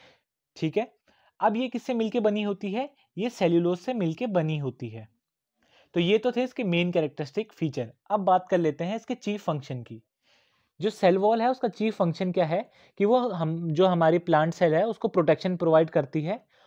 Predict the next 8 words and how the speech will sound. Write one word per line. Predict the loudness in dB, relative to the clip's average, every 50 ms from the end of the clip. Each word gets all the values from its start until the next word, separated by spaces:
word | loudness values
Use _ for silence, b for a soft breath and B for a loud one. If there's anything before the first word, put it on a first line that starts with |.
| b b
और | b 2 4
उसे | 2 2 2 2 2
रिजिडिटी | 4 4 4 2 2 0 0 -2 -4 -6
और | -4 -2 0 2 2 0
शेप | -2 -6 -4 0 2 2 2 2
प्रोवाइड | 2 2 4 6 6 4 4 2
करती | -2 -4 -4 -4 -6 -10 -10
है। | -10 -12 -18